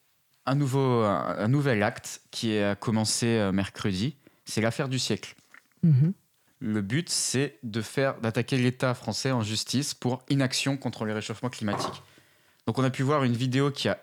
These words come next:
Speaker 1: énormément tourné. Elle a fait plus de cinq cent mille vues sur YouTube déjà en quelques jours. Avec d'autres figures de YouTube, on en retrouve quelques-unes, euh, qui étaient déjà dans On est prêt, comme Cyril, mais avec aussi des, des personnes cé-,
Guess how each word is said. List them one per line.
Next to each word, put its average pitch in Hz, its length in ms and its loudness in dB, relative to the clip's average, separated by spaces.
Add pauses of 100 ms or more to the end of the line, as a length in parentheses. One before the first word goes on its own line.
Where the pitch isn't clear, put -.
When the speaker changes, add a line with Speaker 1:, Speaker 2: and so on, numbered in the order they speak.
Speaker 1:
énormément 131 380 2
tourné. 117 340 0
Elle 123 120 2
a 98 80 0
fait - 140 -8
plus - 180 -6
de 110 80 -2
cinq 120 160 -2
cent 117 160 -2
mille 113 140 2
vues 117 160 -2
sur 104 180 -4
YouTube 117 340 -2
déjà 104 400 0
en 95 160 -4
quelques 98 360 -6
jours. 117 280 -6 (280)
Avec 117 460 0
d'autres 160 220 0
figures 147 400 -2
de 131 80 0
YouTube, 131 420 0
on 117 160 4
en 104 60 2
retrouve 104 280 -4
quelques-unes, 110 640 -2
euh, 92 300 0
qui - 160 -8
étaient 98 180 -4
déjà 107 320 -2
dans 101 120 -2
On 98 140 -2
est 98 80 0
prêt, - 280 -2 (160)
comme 98 140 -2
Cyril, 120 440 -2 (380)
mais 110 80 0
avec 127 180 0
aussi 139 200 -2
des, 110 500 2 (540)
des 110 100 0
personnes 131 380 0
cé-, - 240 -4